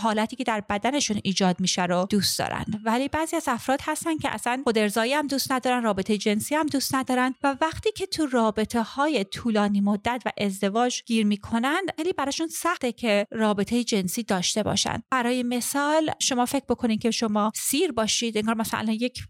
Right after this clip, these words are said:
قرص پر چلو کباب خورده باشید، همون لحظه بخوام بگن دوباره باید به این غذا رو بخوری. خب وقتی میل جنسی نباشه، میل جنسی نمیشه که رابطهٔ جنسی داشته باشه. بعضی مواقع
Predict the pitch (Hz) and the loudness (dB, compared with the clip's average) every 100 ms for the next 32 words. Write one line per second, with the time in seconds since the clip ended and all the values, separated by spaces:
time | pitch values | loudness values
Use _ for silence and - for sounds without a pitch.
0 | _ - 247 233 - 269 226 240 196 226 | _ 0 0 0 0 0 0 -2 -2 -2
1 | 208 269 - 220 247 285 302 277 277 285 | 0 0 0 0 0 0 -2 -2 -2 0
2 | 262 214 - 240 226 220 226 226 202 180 | 0 -2 -4 -2 -2 -2 -2 0 0 0
3 | 202 208 202 - 233 226 214 208 190 196 | 0 0 -2 0 0 0 -2 -2 0 0
4 | 196 196 - 196 254 269 - 269 247 247 | 2 0 0 -2 0 -2 -2 -2 0 2
5 | 233 233 233 220 - 240 240 233 226 - | 0 0 0 0 -2 0 0 2 2 0
6 | 403 269 233 220 208 220 208 - 254 311 | 0 0 2 0 2 2 0 -2 0 0
7 | 320 220 254 349 - 214 220 139 - 202 | -2 -2 0 0 0 0 0 -4 -2 0
8 | 185 190 214 190 190 180 - 190 - 185 | 2 2 2 2 2 0 0 -2 -2 -2
9 | - - - - - _ 320 427 453 392 | 0 0 0 -2 -4 _ -2 0 0 -2
10 | 370 320 302 | -2 0 0